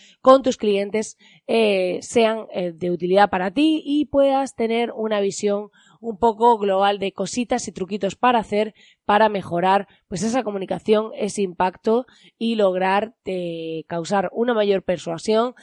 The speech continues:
que tus textos, que tus acciones y demás tengan un mayor efecto y espero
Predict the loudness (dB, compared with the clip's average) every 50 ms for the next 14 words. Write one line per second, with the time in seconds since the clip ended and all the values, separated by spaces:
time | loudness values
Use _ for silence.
0 | -20 _ _ _ -8 -8 -6 -6 -6 -8 -8 -4 -2 0 0 0 -2 -2 -2 -2
1 | -2 -2 -4 -6 -8 -6 -4 -6 -6 -6 -6 -8 -8 -8 -10 _ 0 4 4 4
2 | 4 4 2 0 -2 -2 -4 -8 -10 -8 -4 -4 -2 0 0 0 0 0 -2 -6
3 | -14 _ _ _ _ _ -2 0 0 2 2 2 2 0 0 2 2 4 4 4
4 | 4 4 2 0 -2 -2 -2 0 2 2 2 2 0 -4 _ _ _ _ _ _
5 | _ -4 -2 -2 -2 -4 -8 _ -18 -12 -6 -4 0 2 2 2 2 0